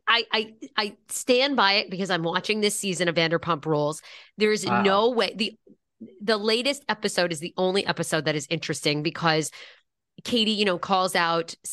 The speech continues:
Speaker 1: um, Tom for being at a nightclub with Raquel, and Scheana's like, "Oh, I would let, I would let Raquel sleep in the same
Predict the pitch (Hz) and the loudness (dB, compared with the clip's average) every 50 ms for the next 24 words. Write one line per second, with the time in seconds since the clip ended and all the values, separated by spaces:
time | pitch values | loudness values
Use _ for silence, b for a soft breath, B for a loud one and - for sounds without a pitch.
0 | - - - - 190 180 165 160 160 160 - - - 269 262 247 240 233 226 220 | -10 -10 -4 0 0 2 2 0 -2 -6 -8 -4 -2 0 2 2 2 2 0 -2
1 | 220 208 - 190 185 180 170 165 156 185 175 170 175 165 165 170 170 180 175 - | -4 -6 -6 -4 -2 0 0 0 0 -2 -2 0 0 0 0 0 0 0 -2 -2
2 | - 180 165 151 165 151 139 151 151 - - 202 220 208 196 190 180 165 - - | -2 -2 -2 0 -4 -4 -4 -6 -8 -6 -2 0 2 2 2 0 -2 -6 -6 -6
3 | 185 180 170 165 147 170 165 - - - - - - - - 202 208 220 247 254 | -4 -2 -2 -2 -2 -4 -4 -4 -2 0 0 0 2 0 0 0 0 0 0 -2
4 | 226 214 214 - _ _ - 208 214 262 269 294 240 208 175 175 160 - 180 190 | -2 -2 -4 -6 _ _ -8 -6 -4 -4 -2 0 0 0 0 -2 -4 -2 0 0
5 | 185 180 - - 190 170 185 185 185 - 233 247 233 214 214 | 0 0 -2 -6 -6 -4 -4 -4 -2 -2 -2 -2 -2 -4 -10